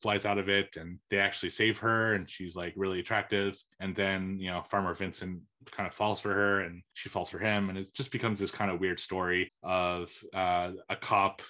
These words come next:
his brother is jealous because he likes the girl, but the girl likes the farmer.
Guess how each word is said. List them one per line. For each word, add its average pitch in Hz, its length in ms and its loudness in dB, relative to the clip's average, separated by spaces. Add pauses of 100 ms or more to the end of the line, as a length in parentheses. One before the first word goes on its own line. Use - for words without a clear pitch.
his 98 160 0
brother 95 540 4
is 87 160 -4
jealous 107 480 2
because 87 480 -6 (140)
he 120 120 2
likes 104 240 2
the 101 100 0
girl, 101 320 4
but 90 120 -10
the - 60 -6
girl 95 220 -2
likes 87 220 -6
the - 180 -18
farmer. 101 500 2